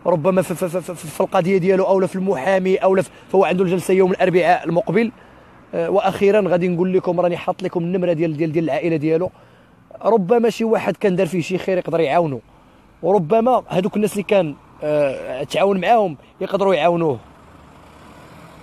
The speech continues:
أنا غير كنقول لكم أخوتي، راني تكلمت على مول الكاسكيطة بالرغم من أنني ما عنديش به علاقة وطيدة، ولكن أعلم على أنه ربما القلب ديالو أبيض، وأنا كنقولها علنية. هذاك السيد، وأنا كنقولها حتى النشطاء ديال الفيسبوك، كنقولها لهم،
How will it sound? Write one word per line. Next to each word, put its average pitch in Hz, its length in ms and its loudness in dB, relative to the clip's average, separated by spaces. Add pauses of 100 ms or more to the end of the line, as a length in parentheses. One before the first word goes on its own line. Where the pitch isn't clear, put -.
(520)
أنا 185 140 2
غير 190 160 2
كنقول 202 300 0
لكم 196 220 2
أخوتي، 202 440 0 (300)
راني 196 240 2
تكلمت 208 480 -2
على 185 120 2
مول 196 140 0
الكاسكيطة 190 420 -2
بالرغم 190 360 2
من 196 180 -2
أنني 190 320 0
ما 180 100 0
عنديش 180 260 -2
به 170 160 -2
علاقة 175 340 0
وطيدة، 180 640 2 (640)
ولكن 214 340 0
أعلم 190 320 0
على 190 140 2
أنه 196 380 2
ربما 175 320 2
القلب 170 240 0
ديالو 160 220 2
أبيض، 170 200 -2 (140)
وأنا 170 160 -2
كنقولها 165 420 0
علنية. 180 400 2 (480)
هذاك 196 260 2
السيد، 190 240 -2
وأنا 214 140 2
كنقولها 214 320 0
حتى - 300 0
النشطاء 190 500 0
ديال 156 140 0
الفيسبوك، 156 380 -6
كنقولها 170 280 -2
لهم، 151 140 -4